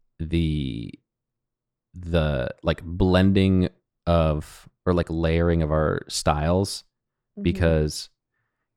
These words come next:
Speaker 1: you're, you're definitely, like, I feel like you're so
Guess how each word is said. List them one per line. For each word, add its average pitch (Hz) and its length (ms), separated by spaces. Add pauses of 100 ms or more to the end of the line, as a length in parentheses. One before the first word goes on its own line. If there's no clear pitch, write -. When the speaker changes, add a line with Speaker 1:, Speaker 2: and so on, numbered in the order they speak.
(180)
Speaker 1:
you're, 92 520 (120)
you're 98 100
definitely, 98 800
like, 85 480 (1700)
I 101 80
feel 107 220
like 101 180
you're 95 100
so 85 960